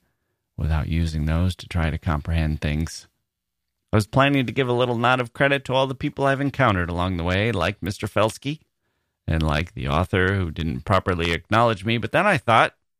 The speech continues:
"The woman who didn't acknowledge me is getting what she deserves, isn't she? I should steal all the credit from her." As she stole it from me. I'm just kidding, of course.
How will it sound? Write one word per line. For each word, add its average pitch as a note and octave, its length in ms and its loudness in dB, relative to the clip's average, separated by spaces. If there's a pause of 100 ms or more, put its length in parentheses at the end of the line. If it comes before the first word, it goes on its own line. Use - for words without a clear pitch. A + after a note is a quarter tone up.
(1080)
"The - 80 -4
woman G#2+ 280 2
who F2+ 80 2
didn't A2+ 260 0
acknowledge G2+ 500 2
me F2+ 200 0
is G2+ 140 -4
getting B2+ 240 0
what B2 140 0
she D#3 140 -4
deserves, C#3+ 540 2
isn't B2+ 260 -2
she? A3 340 -6 (960)
I - 260 -14
should A#2 240 -4
steal A2+ 380 2
all A#2+ 100 4
the A#2 80 0
credit C3 300 0
from D3+ 160 0
her." D#3+ 440 4 (1200)
As D2+ 160 -2
she - 140 -12
stole F2+ 340 0
it F#2+ 120 -2
from F2 180 -4
me. D2 360 -2
I'm G2+ 200 4
just - 220 -8
kidding, D#2 280 -2
of D2+ 140 -4
course. A2+ 400 2